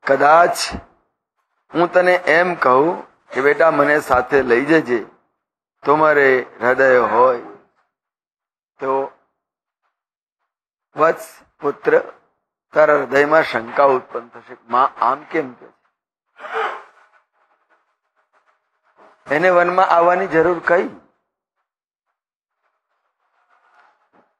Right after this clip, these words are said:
કૌશલ્યાજી પોતાની રીતે સ્વગત હૃદયમાં વિચારે છે, પોતાના મનથી વિચારે છે કે સાથે જવાનું કહીશ કે મને સાથે લઈ જા, તો પણ તારા મનમાં સંદેહ થશે.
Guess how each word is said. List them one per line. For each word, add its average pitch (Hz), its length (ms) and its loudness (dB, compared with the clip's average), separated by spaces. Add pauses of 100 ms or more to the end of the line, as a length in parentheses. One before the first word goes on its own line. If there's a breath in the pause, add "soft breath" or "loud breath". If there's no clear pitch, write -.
(260)
કૌશલ્યાજી 151 920 0 (540)
પોતાની 151 440 0
રીતે 139 300 -4
સ્વગત 151 480 0 (120)
હૃદયમાં 143 460 0
વિચારે 123 460 -2
છે, - 360 -20
પોતાના 143 360 0
મનથી 135 320 -6
વિચારે 120 440 -8
છે - 100 -20 (1000)
કે 156 100 -8
સાથે 139 420 -2
જવાનું 156 440 2
કહીશ 151 280 2
કે 147 100 -4
મને 139 220 -2
સાથે 127 360 -4
લઈ 123 180 -10
જા, 127 300 -4 (1500)
તો 190 120 4
પણ 190 180 0
તારા 165 280 2
મનમાં 156 340 0
સંદેહ 143 420 0
થશે. 127 360 -10